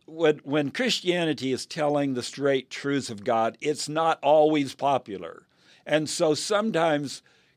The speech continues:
Christianity starts fudging on the, on, on certain issues. And when they do that, it, it gets us farther and farther away from God.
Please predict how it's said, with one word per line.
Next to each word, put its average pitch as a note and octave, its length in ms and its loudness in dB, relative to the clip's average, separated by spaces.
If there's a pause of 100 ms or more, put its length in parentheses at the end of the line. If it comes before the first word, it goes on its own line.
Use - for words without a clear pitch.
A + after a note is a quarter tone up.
Christianity D3+ 720 0
starts C#3 460 -2
fudging A#2 640 -8
on A#2 200 -4
the, A#2 180 -2
on, B2 280 -6 (140)
on A#2+ 140 -8
certain C3 300 -4
issues. B2 580 -6 (320)
And C3+ 140 -4
when D3+ 120 -2
they C#3+ 120 -2
do F#3 360 -2
that, A#2+ 440 2 (280)
it, C#3 220 -4 (200)
it C3+ 320 -4
gets D3+ 260 0
us C3 120 -6
farther D3+ 540 2
and B2 160 -4
farther A#2+ 380 0
away A2 300 -2
from G2+ 260 -12
God. G2+ 400 -2